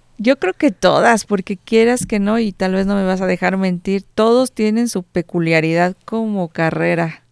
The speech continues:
como especialidad. O sea, los mecánicos tienen una forma de ser, los bioquímicos otra, los industriales otra,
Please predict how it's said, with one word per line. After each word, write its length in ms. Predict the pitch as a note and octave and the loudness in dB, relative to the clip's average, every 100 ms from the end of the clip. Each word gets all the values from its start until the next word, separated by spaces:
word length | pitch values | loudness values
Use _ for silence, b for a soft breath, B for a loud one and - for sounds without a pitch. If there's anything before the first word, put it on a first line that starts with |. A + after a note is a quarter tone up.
| _ b b b b _ | _ b b b b _
como 240 | F3+ F3 | -2 0
especialidad. 720 | E3 - D#3+ E3+ E3 D#3+ D#3+ | 0 -4 -2 0 2 4 4
O 60 | E3 | 2
sea, 160 | D#3+ E3+ | 2 0
los 240 | E3+ E3 | 0 0
mecánicos 720 | E3+ E3 F#3 G3+ A#3 - G3 | -2 -2 -2 -2 -2 -4 -6
tienen 340 | - F#3 F#3+ | -4 -4 -4
una 180 | F#3 F#3 | -4 -6
forma 360 | F3+ F3+ F3+ F3 | -4 -4 -4 -2
de 100 | D#3+ | -4
ser, 300 | - G3 G#3 | -4 -6 -4
los 180 | F#3+ E3+ | -4 -2
bioquímicos 840 | E3 D#3+ F#3 F#3 F#3+ - D#3 - | -4 -4 -4 -4 -6 -6 -6 -4
otra, 520 | F#3 - G#3 G#3+ A#3 b b - | -6 -4 -2 -2 -4 b b -4
los 220 | F3+ - | -2 0
industriales 720 | D#3+ D#3+ D#3 E3 E3+ F3+ E3+ | -2 -4 0 2 4 2 2
otra, 420 | F#3 - G#3 A#3 | -2 0 0 -2